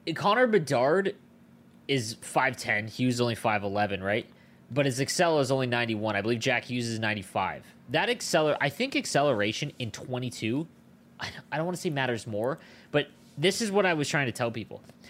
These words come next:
How many times are you going from your own zone, straight down, not stopping, moving left and right, un-, untouched?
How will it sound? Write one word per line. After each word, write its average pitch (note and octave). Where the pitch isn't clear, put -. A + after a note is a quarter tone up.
How G3+
many C#4
times G#2
are C3
you D3
going A#2
from D#3
your C3
own F#3+
zone, A2+
straight D#3+
down, A#2+
not B2
stopping, C3
moving A#2+
left A#2
and A2
right, G#2+
un-, B2
untouched? -